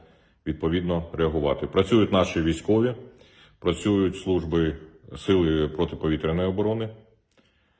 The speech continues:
Е, тому велике прохання. Сьогодні ми не нехтуємо сигналами сирен, звуками сирен і максимально, е, бережемо себе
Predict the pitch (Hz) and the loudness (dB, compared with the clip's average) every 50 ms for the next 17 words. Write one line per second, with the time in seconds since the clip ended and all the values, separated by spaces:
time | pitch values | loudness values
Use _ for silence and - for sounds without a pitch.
0 | _ _ _ _ _ _ - 78 78 80 80 78 78 76 76 73 - - - - | _ _ _ _ _ _ 0 2 4 4 4 4 4 4 2 -2 -8 -14 -20 -20
1 | - _ _ _ _ _ - 87 _ _ _ _ _ _ _ _ _ - - 90 | -20 _ _ _ _ _ -20 -20 _ _ _ _ _ _ _ _ _ -2 0 2
2 | 90 98 110 120 127 110 - 82 - - - 78 82 90 104 107 - 101 - - | 2 4 4 4 2 0 -2 -8 -14 -8 -2 2 2 4 4 2 2 0 -2 -2
3 | - - - 87 80 76 - 71 69 69 67 65 67 - - - 78 80 80 82 | -4 -10 -8 -6 -6 -4 -2 -2 -2 -2 -4 -6 -8 -6 -4 -2 0 2 2 2
4 | 85 101 120 117 - - - - _ _ _ _ _ _ _ _ _ _ _ _ | 2 0 -2 -4 -8 -14 -20 -20 _ _ _ _ _ _ _ _ _ _ _ _
5 | _ _ _ _ - - - - - 78 78 80 87 87 87 - 85 90 92 92 | _ _ _ _ -20 -20 -16 -10 -8 -4 -2 0 0 0 0 0 0 2 2 2
6 | 85 82 - - 78 71 69 69 69 - - 80 78 78 73 73 73 71 69 69 | 2 0 0 -2 -2 -2 -2 -4 -6 -6 -6 -4 -4 -2 -2 -2 -2 -4 -4 -6
7 | 67 - - - - - - - - - - - - - - - - - - - | -8 -10 -16 -20 -20 -20 -20 -20 -20 -20 -20 -20 -20 -20 -20 -20 -20 -20 -18 -6
8 | - - 85 82 85 90 101 120 117 - - - - - - 67 73 82 80 - | -2 2 4 4 4 4 2 0 -4 -8 -16 -20 -18 -14 -10 -6 -4 -4 -2 -2
9 | 80 76 76 73 - 82 76 82 92 110 117 - - - _ _ _ _ _ _ | -2 -2 -4 -4 -4 -2 -2 -2 -2 -4 -6 -10 -14 -20 _ _ _ _ _ _
10 | _ _ _ _ _ _ - - 87 92 87 85 - - 82 80 - - - 82 | _ _ _ _ _ _ -6 -2 0 0 0 0 -2 -2 -2 -4 -2 -2 -2 0
11 | 80 85 92 98 107 117 120 117 - - - - - - - 73 73 76 73 71 | 2 2 2 2 2 0 -2 -4 -10 -16 -20 -20 -12 -8 -4 -2 -2 -2 -2 0
12 | 76 80 80 78 82 92 90 87 80 78 - 78 73 82 90 107 | 0 0 0 0 0 0 0 0 -2 -4 -4 -4 -2 -2 -2 -2